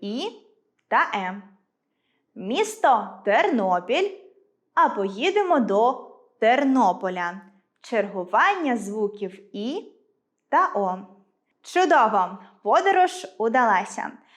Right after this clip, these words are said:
А всі правильні звуки на своїх місцях. У мене все.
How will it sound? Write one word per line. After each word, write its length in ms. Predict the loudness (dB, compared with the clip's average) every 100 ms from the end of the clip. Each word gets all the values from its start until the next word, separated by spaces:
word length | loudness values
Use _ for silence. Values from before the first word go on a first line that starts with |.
| -10 -2
А 100 | -2
всі 280 | -2 -4
правильні 560 | 0 2 2 0 -6 -8
звуки 400 | -4 -2 0 0 -2 -2
на 180 | -4 -4
своїх 560 | -6 -10 -6 -6 -4
місцях. 640 | -8 -8 -6 -4 -4 -8 -20 _ _ -8
У 140 | -6
мене 640 | 0 2 2 2 0 0 -4
все. 460 | -10 -2 0 2